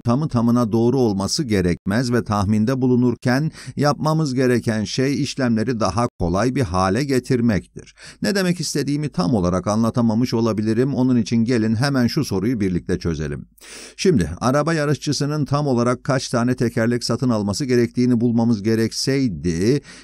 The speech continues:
yirmi sekiz tane arabası var ve her arabanın da dört tane tekerleği olduğuna göre yirmi sekiz ile dördü çarpardık, öyle değil mi? Evet.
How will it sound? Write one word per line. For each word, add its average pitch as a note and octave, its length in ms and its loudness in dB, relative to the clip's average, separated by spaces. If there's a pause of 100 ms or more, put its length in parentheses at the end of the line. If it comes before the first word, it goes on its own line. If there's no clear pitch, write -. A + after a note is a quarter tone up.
yirmi E3 460 2
sekiz D#3 600 -2
tane G2+ 380 0
arabası G#2+ 800 0
var B2 300 2
ve G2+ 120 2
her G#2+ 460 -2
arabanın G#2+ 560 0
da F#2 180 -2
dört A2 340 0
tane F2 320 2
tekerleği F#2+ 720 0
olduğuna F2 520 2
göre E2+ 460 0 (280)
yirmi D3+ 360 2
sekiz A#2+ 460 2
ile F#2 260 0
dördü G#2 420 2
çarpardık, G2+ 840 0
öyle G#2+ 280 2
değil B2+ 160 2
mi? F2 180 2
Evet. F2+ 400 -2